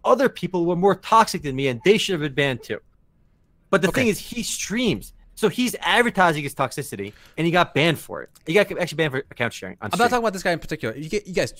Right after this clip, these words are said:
Speaker 2: Google it yourself, uh, if you're into League at all, and
Speaker 1: I,
Speaker 2: you will
Speaker 1: I've Googled
Speaker 2: find
Speaker 1: it, and I found this thread, and this, this, this guy's evidence is that he got banned for, for doing something wrong. And he's, his, his defense is, "People are doing worse than me, they should be banned."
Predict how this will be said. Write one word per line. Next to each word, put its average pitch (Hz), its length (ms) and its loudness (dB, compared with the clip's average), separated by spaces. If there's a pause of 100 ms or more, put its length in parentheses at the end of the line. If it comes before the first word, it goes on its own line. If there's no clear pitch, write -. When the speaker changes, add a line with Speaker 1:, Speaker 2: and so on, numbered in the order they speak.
(100)
Speaker 2:
Google 196 260 -2
it 220 100 -4
yourself, 143 560 -2
uh, 123 180 -2
if - 100 -8
you're 139 100 -2
into 135 200 -2
League 120 220 -4 (120)
at 123 80 -8
all, 123 240 -2 (120)
and 170 100 2
Speaker 1:
I, 214 40 10
Speaker 2:
you 196 80 6
will 208 60 10
Speaker 1:
I've 214 80 8
Googled - 40 2
Speaker 2:
find 180 300 6
Speaker 1:
it, 220 80 6
and 196 100 0
I 196 40 4
found 196 320 0
this 220 180 -2
thread, 196 300 0
and 170 120 -4
this, 151 140 -8
this, 160 240 -4
this 165 160 -2
guy's 180 380 2
evidence 160 400 -4
is 131 100 -8
that 131 140 0
he 180 200 -4
got 156 360 -2
banned 135 340 -2 (240)
for, 135 180 0
for 139 140 0
doing 143 220 0
something 123 280 -4
wrong. 101 340 -4 (360)
And 151 80 0
he's, 190 160 2
his, 202 160 -2
his 185 220 -2
defense 180 340 0
is, 170 60 -6
"People 185 240 -2
are 175 40 2
doing 160 240 2
worse 160 220 0
than 147 60 -8
me, 143 60 -2
they 131 120 0
should 127 140 -8
be 123 80 -4
banned." 98 260 -10